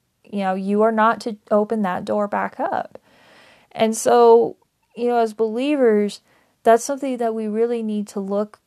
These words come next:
to. And, and, and it is hard because some, it is hard because,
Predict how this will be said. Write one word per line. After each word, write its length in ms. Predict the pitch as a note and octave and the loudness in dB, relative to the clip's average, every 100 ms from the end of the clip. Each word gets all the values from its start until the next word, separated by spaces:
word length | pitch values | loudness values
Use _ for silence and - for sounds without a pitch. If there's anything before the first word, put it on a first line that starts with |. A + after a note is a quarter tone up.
| - | -10
to. 440 | G3 F#3 F3+ F#3 - | -6 -4 -4 -8 -4
And, 240 | G#3+ G#3 _ _ | -4 -4 _ _
and, 240 | - B3 A#3+ | -6 -4 -2
and 220 | C4+ D4 | -4 0
it 160 | E4+ F4 | 0 0
is 120 | F4+ - | -4 2
hard 400 | D#4+ C#4 F3+ G#3 | 4 6 4 -2
because 500 | A3+ B3+ A#3 A3 _ _ _ _ | -4 0 0 0 _ _ _ _
some, 300 | - C4+ C#4 - | -6 -4 -4 -8
it 300 | - - C4 | -12 -2 2
is 200 | C4+ D4+ | 4 2
hard 320 | - D4+ C#4 G#3+ | 0 2 2 2
because, 480 | G#3+ A#3 G#3+ G#3+ | -4 -4 -4 -8